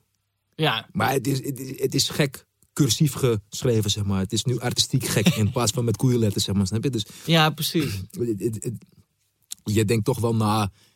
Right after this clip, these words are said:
Speaker 2: dat je denkt van, "Hmm, misschien dit toch maar niet doen, omdat ik morgen vroeg
Speaker 1: Ja.
Speaker 2: toch weer er moet
Speaker 1: Ja,
Speaker 2: zijn."
Speaker 1: zeker, ja.
Speaker 2: En dan kan je het wel een paar keer, kan je het dan wel doen, maar je loopt toch tegen die fictieve man met de hamer of met,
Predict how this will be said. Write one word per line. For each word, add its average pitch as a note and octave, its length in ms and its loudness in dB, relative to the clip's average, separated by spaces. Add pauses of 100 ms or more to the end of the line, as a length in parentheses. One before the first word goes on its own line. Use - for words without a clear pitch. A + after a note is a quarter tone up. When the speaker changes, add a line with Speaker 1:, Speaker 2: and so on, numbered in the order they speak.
(140)
Speaker 2:
dat F#2 140 -6
je G#2 60 0
denkt G2+ 240 2
van, G#2 280 -2 (680)
"Hmm, F#2 460 -4 (120)
misschien G#2+ 360 -2
dit A2+ 180 0
toch A#2 140 0
maar B2 120 0
niet A#2 180 -2
doen, B2 240 2 (240)
omdat G2 260 -2
ik G2+ 100 -2
morgen G#2+ 340 0
vroeg G#2+ 400 -4
Speaker 1:
Ja. D#3 340 2 (100)
Speaker 2:
toch A2 180 -2
weer A2 180 0
er G#2 60 -2
moet A2 140 0
Speaker 1:
Ja, D3 320 4
Speaker 2:
zijn." D3 200 0
Speaker 1:
zeker, C3+ 200 -4
ja. B2+ 360 -6
Speaker 2:
En A2+ 100 -4
dan A2 100 -2
kan G#2+ 120 -4
je A2 60 0
het G#2+ 80 -2
wel A2 160 -2
een A2 160 -2
paar G#2 260 0
keer, A2+ 280 0 (400)
kan G#2+ 120 -2
je G#2 60 2
het G#2 40 0
dan G#2+ 100 2
wel G#2 120 2
doen, A#2 320 4 (380)
maar G#2+ 100 -2
je A2 140 0
loopt A#2+ 220 2
toch D#3 180 2
tegen A2+ 260 0
die A#2 220 0 (360)
fictieve - 420 0
man B2 220 0
met C3+ 120 0
de A#2+ 60 0
hamer C3 400 4
of B2+ 160 0
met, C3 140 2